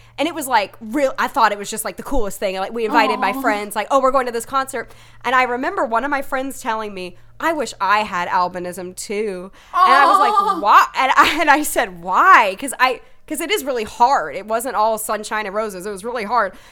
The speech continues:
Speaker 1: And I said, "Why?" And she was like, "Well, 'cause you get to, like, you know, meet those cool people, and you get to, like, go to that concert and, like, have that, like, cool friend." And, like, and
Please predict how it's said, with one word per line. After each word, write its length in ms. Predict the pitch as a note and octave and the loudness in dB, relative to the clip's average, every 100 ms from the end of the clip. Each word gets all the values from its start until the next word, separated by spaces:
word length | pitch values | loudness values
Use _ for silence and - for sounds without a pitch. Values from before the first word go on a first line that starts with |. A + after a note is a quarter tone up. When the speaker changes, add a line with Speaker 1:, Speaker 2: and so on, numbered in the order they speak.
| - | -12
Speaker 1:
And 100 | B3 | -4
I 80 | B3+ | -2
said, 300 | C4+ G#3 F#3 | -2 -8 0
"Why?" 320 | G#3 E4 F4 | 2 4 4
And 180 | A3 G#3+ | 2 -6
she 100 | D4 | -10
was 80 | C#4 | -8
like, 120 | - | -8
"Well, 100 | D#4+ | -10
'cause 260 | D#4+ E4 | -12 -12
you 120 | D#4 D#4 | -12 -10
get 180 | F#4 | -10
to, 220 | - E4+ D#4 - - | -8 -10 -10 -14 -18
like, 300 | - C#4+ - - _ | -6 -6 -6 -18 _
you 100 | D#4+ | -6
know, 200 | D#4 C#4+ | -4 -4
meet 420 | C4 D#4+ E4+ - | -4 -4 -6 -6
those 240 | A#3+ D#4 - | -6 -6 -6
cool 260 | - D#4+ | -6 -6
people, 720 | D#4 - D#4+ D#4+ D4+ D4 C#4+ C#4 | -6 -6 -6 -2 0 2 2 0
and 180 | C4 C4 | -2 -8
you 100 | B3+ | -10
get 160 | C#4 | -12
to, 120 | - C#4 | -6 -4
like, 260 | A#3+ A3 | -2 -4
go 140 | C4 C4+ | -2 -2
to 100 | C#4 | 0
that 200 | A#3+ - | -2 -2
concert 520 | C#4 C#4+ C#4+ C#4+ C4 | -2 -2 -2 -4 -4
and, 120 | A#3 | -6
like, 100 | A3+ | -8
have 240 | C4 C4 | -4 -4
that, 480 | C4 A#3+ C3 C#3+ - | 0 -2 -4 -14 -10
like, 220 | C4 B3 | -8 -8
cool 240 | - D4+ C#4+ | -8 -8 -8
friend." 500 | - C4+ C4 C4+ C4 | -2 0 0 -2 -4
And, 100 | B3 | -4
like, 200 | A#3 A#3 | -4 -2
and 220 | C4 C4 | -4 -6